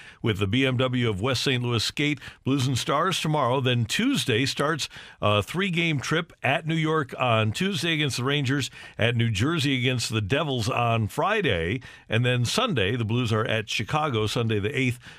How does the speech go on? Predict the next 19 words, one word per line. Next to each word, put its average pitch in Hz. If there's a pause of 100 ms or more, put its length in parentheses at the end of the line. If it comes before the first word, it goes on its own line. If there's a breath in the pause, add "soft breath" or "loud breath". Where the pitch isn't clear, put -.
(100 loud breath)
before 120
coming 120
home 107
to 104
take 117
on 101
the 90
Panthers 120
here 110 (340 loud breath)
on 90
the 92
ninth, 139
and 110
then, 107
uh, 92 (340 loud breath)
they've 101 (320)
also 117
got 107
the 95